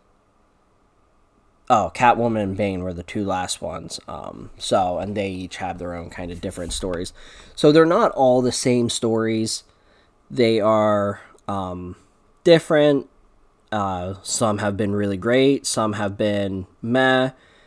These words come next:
Um, Clayface,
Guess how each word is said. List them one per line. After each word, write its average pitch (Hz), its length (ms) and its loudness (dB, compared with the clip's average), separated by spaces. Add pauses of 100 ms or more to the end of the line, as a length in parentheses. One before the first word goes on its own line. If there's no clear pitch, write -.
(300)
Um, 92 640 -6 (1400)
Clayface, 151 720 4